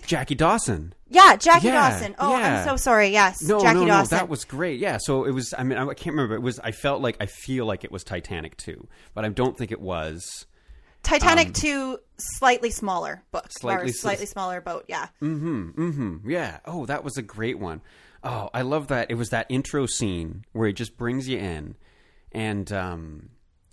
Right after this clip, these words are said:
Speaker 1: uh, and, and just sort of really, it, you know, made you feel like you were sitting down getting your hair cut.
Speaker 2: Well, that's how, you know, the Jackie Dawson character is. You, you can't help but feel as if you're getting a full,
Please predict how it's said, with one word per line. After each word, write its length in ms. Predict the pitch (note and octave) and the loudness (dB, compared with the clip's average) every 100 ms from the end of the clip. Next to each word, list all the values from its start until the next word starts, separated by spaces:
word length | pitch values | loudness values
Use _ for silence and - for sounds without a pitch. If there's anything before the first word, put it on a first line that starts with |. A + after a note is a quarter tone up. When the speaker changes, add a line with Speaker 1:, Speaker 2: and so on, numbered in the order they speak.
| - | -8
Speaker 1:
uh, 220 | G#2 G2 | -6 -4
and, 240 | G#2+ G#2 | -4 -4
and 160 | - A2 | -4 -6
just 200 | G#2+ - | -6 -8
sort 140 | C3 A#2 | -6 -6
of 80 | G2 G#2+ _ _ _ - | -8 -16 _ _ _ -18
really, 540 | A2+ C3+ D3 C#3 A2 | -8 -4 -2 -4 -6
it, 140 | G#2 - G2+ _ | -10 -14 -20 _
you 200 | - B2+ | -10 -6
know, 240 | G#2+ F#2 A2+ _ - - | -6 -6 -12 _ -20 -10
made 400 | C3+ B2 B2+ B2 | -6 -2 -2 -2
you 60 | A2 | -6
feel 300 | - A#2+ A#2+ | -8 -6 -4
like 240 | G#2 F#2+ | -4 -6
you 80 | G#2+ | -10
were 100 | F2+ | -10
sitting 340 | - - A2+ G2+ | -8 -8 -8 -8
down 280 | F#2+ F2+ | -6 -6
getting 280 | F2+ F#2+ - | -8 -10 -10
your 120 | E2+ | -12
hair 240 | - F#2+ G#2+ | -12 -12 -12
cut. 400 | - C#2+ - - - E3 _ _ | -14 -18 -18 -20 -20 -20 _ _
Speaker 2:
Well, 180 | C4+ C#4 | -6 -4
that's 280 | B3 D4 D#4 | 0 0 0
how, 320 | D#4+ C4+ A3+ - | 2 2 2 -2
you 100 | A3+ | -4
know, 160 | G3+ | -4
the 220 | G3 A3 | -4 -8
Jackie 360 | G3 - A3+ A3 | -4 0 0 0
Dawson 300 | A3 G3+ G3+ | -2 -2 -4
character 360 | G3+ F#3+ F#3+ F#3+ | -6 -6 -6 -6
is. 340 | A3 B3 G#3+ | -4 -4 -6
You, 160 | F#3+ F3+ | -12 -14
you 160 | F#3+ G3+ | -10 -8
can't 320 | - A#3 G#3+ | -4 -4 -4
help 320 | - G#3 G#3 | -4 -4 -2
but 160 | G#3+ G3+ | -4 -6
feel 420 | - - A3+ A3 | -8 -8 -4 -2
as 220 | G#3 G3 G#3 | -2 -2 -6
if 160 | G3 | -8
you're 120 | G3 | -8
getting 340 | F#3 G3 F#3+ F#3 | -6 -6 -6 -10
a 40 | |
full, 600 | F3+ - A3 G3 F#3+ F#3 | -14 -10 -4 -2 -4 -6